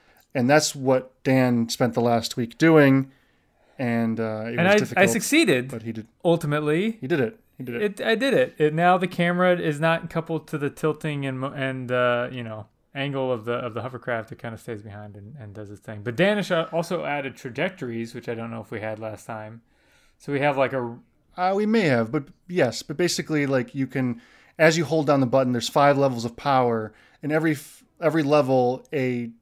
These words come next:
Speaker 1: trajectory, like, U I arc shows up and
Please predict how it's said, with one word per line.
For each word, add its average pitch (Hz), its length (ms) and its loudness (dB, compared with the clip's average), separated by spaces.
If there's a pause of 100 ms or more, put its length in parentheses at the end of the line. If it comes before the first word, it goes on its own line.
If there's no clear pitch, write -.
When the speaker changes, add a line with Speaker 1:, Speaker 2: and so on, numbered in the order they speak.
(100)
Speaker 1:
trajectory, 139 540 -2
like, 120 240 -2
U 127 160 2
I 120 220 2
arc 117 380 -6 (140)
shows 120 440 -2
up 117 240 -2 (100)
and 113 380 -8